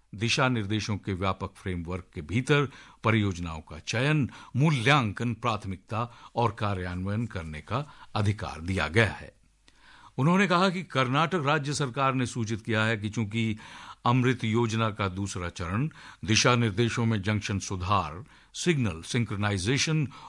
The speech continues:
और फ्लाईओवर निर्माण कार्यों के लिए कोई प्रावधान नहीं है, इसलिए राज्य द्वारा अमृत योजना के दूसरे चरण के तहत इस संबंध में कोई भी प्रस्ताव भेजा नहीं गया है। श्री साहू ने एक अन्य सवाल के जवाब में कहा कि आवासन और शहरी कार्य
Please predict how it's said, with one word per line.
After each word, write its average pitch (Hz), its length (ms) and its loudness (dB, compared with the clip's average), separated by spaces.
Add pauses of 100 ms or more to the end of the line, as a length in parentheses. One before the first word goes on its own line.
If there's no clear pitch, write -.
और 131 140 2
फ्लाईओवर 156 600 2
निर्माण 131 380 0
कार्यों 123 360 -2
के 110 80 -2
लिए 113 260 0 (300)
कोई 120 180 2
प्रावधान 101 540 0
नहीं 87 300 -4
है, 113 220 -2
इसलिए 143 440 -2 (380)
राज्य 104 420 4
द्वारा 90 420 -6 (180)
अमृत 120 460 0 (380)
योजना 113 460 0
के 107 200 -4
दूसरे 104 440 -2
चरण 95 300 -2
के 95 160 -8
तहत 165 400 2 (440)
इस - 180 -2
संबंध 127 340 2
में 113 280 -2
कोई 127 200 -4
भी 110 180 -4
प्रस्ताव 90 680 -2 (400)
भेजा 98 480 0
नहीं 90 380 -2
गया 73 200 -8
है। - 180 -14 (680)
श्री 180 160 2
साहू 185 280 6
ने 180 160 2
एक - 140 -4
अन्य 175 400 2
सवाल 160 360 0
के 135 120 -2
जवाब 120 320 4
में 113 140 2
कहा 110 200 0
कि 107 140 -2
आवासन 101 580 0
और 98 160 -2
शहरी 101 360 -2
कार्य 90 520 -4